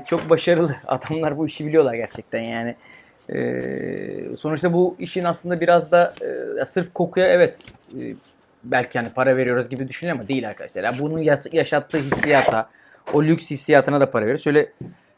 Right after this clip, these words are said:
e, kadife deri bir kutusu çıkıyor arkadaşlar. E, şöyle de açılıyor ve içinden de gerçekten, e, güzelce, e, bir kutusu var. Çok başarılı. E, yani kutusunu şöyle kenara koyayım.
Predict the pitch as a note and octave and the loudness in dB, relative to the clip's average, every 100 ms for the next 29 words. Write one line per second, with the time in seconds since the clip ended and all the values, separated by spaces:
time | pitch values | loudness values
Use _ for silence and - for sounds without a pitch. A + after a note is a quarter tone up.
0 | _ - D#3+ - D3 C3+ C#3+ B2+ C3 C3+ | _ -2 -2 0 -2 0 0 2 4 4
1 | C#3 C3 - - B2 - - - G#2 G2 | 4 2 -2 -10 -10 -10 -10 -6 -4 -4
2 | G2+ G2+ - C#3+ - _ - _ _ _ | -8 -12 -8 -8 -8 _ -20 _ _ _
3 | - G#2+ A2 A2 A2 G#2+ G#2+ C#3 G#2+ G#2+ | -10 -6 -6 -6 -6 -6 -2 0 2 2
4 | C3+ - _ _ _ _ _ _ _ - | 0 0 _ _ _ _ _ _ _ -6
5 | C3 C3+ A#2 B2+ B2+ F2 - B2 A#2+ A2+ | -4 -2 0 2 0 -2 -6 -6 -4 0
6 | B2 A#2+ - - B2+ - _ _ _ - | 0 0 -4 -4 -4 -6 _ _ _ -8
7 | A#2 A2+ A2+ A2 G#2+ G#2+ C3 C3 G2+ C3 | -6 -6 -6 -4 -6 -6 0 0 0 -2
8 | B2+ - - A2+ A2+ G2 B1+ G1+ - B2 | -4 -4 -10 -8 -6 -8 -10 -12 -8 -6
9 | C3 - - - A#2 C3 C#3+ - _ _ | -6 -6 -10 -6 2 2 2 -4 _ _
10 | - F#3+ E3 - G2+ G2+ - - - _ | 0 4 4 4 -4 -8 -12 -12 -12 _
11 | B1+ A#1+ A#1+ A#1+ A#1 - - - - - | -10 -8 -6 -6 -6 -8 -10 -16 -14 -12
12 | B2 C3+ A#2 B2+ B2 A#2+ B2 C3+ C3+ | -6 -4 -4 -4 -2 -2 0 -2 -4